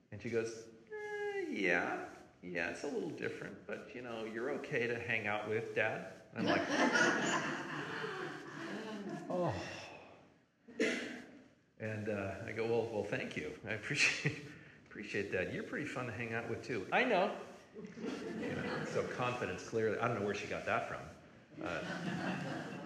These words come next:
but the idea, the idea that we can be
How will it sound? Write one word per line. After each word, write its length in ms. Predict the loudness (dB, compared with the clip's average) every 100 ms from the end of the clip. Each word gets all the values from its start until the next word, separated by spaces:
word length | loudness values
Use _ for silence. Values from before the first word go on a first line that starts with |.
| -8 -8 -10 -10 -12 -14 -18 -20 -20 _ _ _ -2
but 180 | 2 2
the 140 | 4
idea, 760 | 2 2 2 8 10 8 4 -2 -8 -14 -18 -20 -20 _ _ _ _ _ _ _ _ _ _ _ _ _ _ _ _ _ _ _ _ _ _ _ _ -8
the 140 | 0 2
idea 640 | 2 0 -2 4 6 6 4 -4 0
that 400 | 4 4 2 -6 -14 -18 -20 _ _ _ -6
we 260 | -2 0 -2
can 360 | -4 -6 -6 -6 -6
be 560 | -4 -4 -4 -6 -8